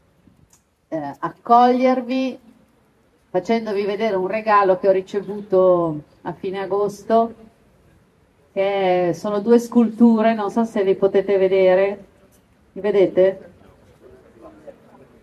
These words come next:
Adesso ci vuole una valletta. Ecco. Una scultura che mi ha regalato il professor Salvato, che ha fatto lui,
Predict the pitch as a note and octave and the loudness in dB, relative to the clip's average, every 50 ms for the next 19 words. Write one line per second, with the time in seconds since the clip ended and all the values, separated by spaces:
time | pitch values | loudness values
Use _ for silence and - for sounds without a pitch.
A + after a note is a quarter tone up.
0 | _ _ _ _ _ _ _ _ _ _ _ _ F#3 F#3 F3+ - F#3+ F3 F3 - | _ _ _ _ _ _ _ _ _ _ _ _ -10 -10 -8 -8 -10 -12 -12 -14
1 | - F#3 - F#3 F#3 F#3 F#3 F#3 F#3 F3+ F3+ F3+ F3+ F3 F3 F3+ F3+ F3+ F3+ F3 | -18 -8 -2 0 2 2 2 2 0 0 -2 -4 -4 -2 -2 -2 0 0 0 -2
2 | F3 E3+ - - - F#3 F3+ F3 F3 - - - - F3+ F#3 F3 - - D3 - | -2 -4 -6 -8 -6 -6 -4 -4 -6 -10 -16 -18 -18 -18 -18 -18 -18 -20 -20 -20
3 | - - - - - - _ _ - - - - - - - - - - - - | -20 -20 -20 -20 -20 -20 _ _ -20 -20 -20 -20 -20 -20 -20 -20 -20 -20 -20 -18
4 | - - F3 E3+ E3 D#3+ - G3 F#3 F#3 F3+ - - D3+ C#3+ - - - - - | -12 -8 -8 -8 -8 -8 -2 0 0 0 0 -2 -6 -12 -16 -16 -18 -20 -20 -20
5 | - - - - - - - - - - - - - - - - - - - - | -20 -20 -20 -20 -20 -20 -20 -20 -20 -20 -20 -20 -20 -20 -20 -20 -20 -20 -20 -20
6 | - - - G#3 A3 A#3 A#3+ A#3+ A#3+ - - C4+ C#4+ C#4+ C#4 - C#4+ C#4 C4 B3 | -20 -16 -6 -2 2 4 4 4 2 4 6 8 8 8 8 8 8 8 10 10
7 | A#3 A#3 A#3 A3+ A#3 A#3+ A3+ A3 A#3 A#3+ A#3+ A#3+ A#3 A#3 A#3 A#3 A#3+ A#3 A#3 A#3 | 10 10 8 6 6 4 2 2 2 2 2 2 4 4 6 6 8 8 6 6
8 | A3 - - A#3 A3+ A3 A3 A3 A3 A3 A3 G#3 G#3+ - A3+ A3 A3 - A#3+ A#3 | 4 2 2 4 4 6 4 4 2 0 -2 -4 -2 -2 -2 -2 2 4 4 4
9 | A#3 - - A#3 A3 A3 A3 A3 G#3+ G#3 F#3+ F#3 - - G#3+ G#3 G#3+ A3 G#3+ - | 4 2 0 0 0 0 2 4 6 6 6 4 2 2 4 4 4 4 2 -2
10 | - - - - - - - - - - - _ _ - _ _ - _ _ _ | -10 -16 -18 -20 -20 -20 -20 -20 -20 -20 -20 _ _ -20 _ _ -20 _ _ _
11 | _ - G3 F#3 - G#3+ G#3 G#3 - A3+ G#3+ G#3+ G#3+ G#3+ G#3 G3+ G3+ G#3 A3 - | _ -2 -2 2 2 2 2 2 2 2 2 2 2 4 4 4 4 4 0 -4
12 | - | -8